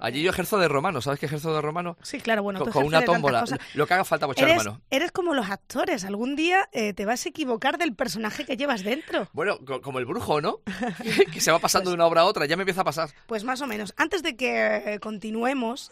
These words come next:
Speaker 2: en esta jornada especial festiva de trece de octubre, eh, vamos a sortear treinta euritos de Iberdoex. ¿Qué te parece, Jaime?
Speaker 1: Pues que vamos a dar pistas, ¿no?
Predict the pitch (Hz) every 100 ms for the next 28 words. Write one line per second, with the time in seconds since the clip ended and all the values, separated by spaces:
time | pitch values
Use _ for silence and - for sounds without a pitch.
0 | - 208 220 220 269 233 220 220 226 208
1 | 190 - - 190 196 - 196 226 208 196
2 | 214 _ _ _ - - 175 - 262 202
3 | 185 - _ _ - 220 202 196 185 170
4 | 196 208 226 208 208 196 190 185 190 -
5 | 254 220 202 226 _ _ - - _ 226
6 | 214 208 196 190 269 302 254 254 240 233
7 | 247 277 _ _ _ _ - 339 - -
8 | - - 185 - - - - - - -
9 | 285 185 170 - 202 196 - - - -
10 | - 117 120 - 120 113 107 127 151 165
11 | 175 160 220 - 151 127 160